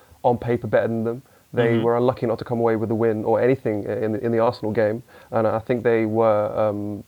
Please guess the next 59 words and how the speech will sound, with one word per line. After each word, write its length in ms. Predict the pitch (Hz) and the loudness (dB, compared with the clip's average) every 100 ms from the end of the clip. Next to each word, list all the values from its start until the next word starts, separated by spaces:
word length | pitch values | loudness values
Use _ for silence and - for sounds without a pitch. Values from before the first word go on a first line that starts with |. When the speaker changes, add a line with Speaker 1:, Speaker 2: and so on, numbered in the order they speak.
| - | -6
Speaker 1:
they 100 | 120 | -4
did 160 | 127 | -2
well 220 | 107 120 135 | 2 4 4
to 80 | - | 0
come 140 | 113 | -2
away 180 | 110 110 | 0 0
with 160 | 104 | 0
a 80 | 107 - | -2 -4
win 400 | 113 101 113 104 | -6 -2 -2 -2
against 260 | 117 104 113 | -4 -4 0
Liverpool 340 | 123 123 110 | -2 -2 -4
as 80 | 101 | -2
well. 360 | 113 113 - - - - | 0 0 0 -8 -18 -6
But 100 | - | 2
I 120 | 117 120 | 2 2
Speaker 2:
Mm. 40 | |
Speaker 1:
think 140 | 147 131 | 0 0
in 80 | 120 | 0
the 60 | |
games, 520 | 117 131 117 113 104 - | 4 4 4 0 -4 -4
uh, 240 | 113 107 101 95 | 0 2 0 -2
against 360 | 107 120 - - | 0 0 -2 -16
teams 440 | - 131 123 113 - | -4 -2 0 -2 -4
in 140 | 120 | -2
and 80 | 113 | 2
around 340 | 110 110 117 | 4 4 4
them, 140 | 104 - | 0 -4
they'll 120 | 90 104 | -2 -2
struggle. 440 | - 113 110 123 _ - - - - _ _ - | 0 0 0 -4 _ -20 -20 -20 -20 _ _ -20
I 80 | - | -18
think 220 | 107 135 | -6 -6
so. 160 | - 117 | -4 -4
I 40 | 113 | -2
think 200 | 143 113 | -4 -2
they'll, 200 | 127 107 | -2 0
they'll 180 | 120 | -2
be 160 | 107 107 | -2 -4
in 120 | 110 | -4
there 180 | 110 104 | -6 -6
as 100 | 104 | -6
well. 380 | 110 107 87 - _ _ _ _ - | -2 -2 -2 -8 _ _ _ _ 2
And, 160 | 180 180 | 2 2
okay, 280 | 165 143 120 | 0 0 -2
cool. 220 | 131 104 | -2 0
I'll 100 | 127 | 0
say 140 | 135 | 0
Bournemouth 340 | 117 113 104 104 | 0 -2 -4 -8
as 100 | 98 | -10
well. 200 | 95 98 | -10 -8
Go 160 | - 104 | -6 -4
on. 120 | 95 | -2
Why 180 | 120 123 | 0 0
not? 240 | 95 82 - _ | -2 -6 -14 _
Why 200 | - 139 | -4 -2
not? 180 | 110 98 | 0 -2
You 80 | 123 | -4
pulled 220 | 151 190 | 2 4
my 140 | 147 123 | 4 4
arm. 360 | 123 120 113 | 4 2 0